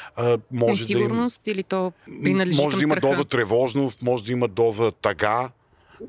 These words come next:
Speaker 1: т-, доза страх, доза... То тревожността е страх всъщност. А, доза тъга, а, от фантазната загуба.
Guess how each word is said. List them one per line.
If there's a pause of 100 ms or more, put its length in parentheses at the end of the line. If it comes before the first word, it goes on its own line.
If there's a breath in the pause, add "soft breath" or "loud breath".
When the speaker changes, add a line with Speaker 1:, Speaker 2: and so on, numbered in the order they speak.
(100)
Speaker 1:
т-, (100)
доза
страх,
доза... (220)
То
тревожността
е
страх
всъщност. (460 loud breath)
А, (160)
доза
тъга, (340)
а,
от
фантазната
загуба.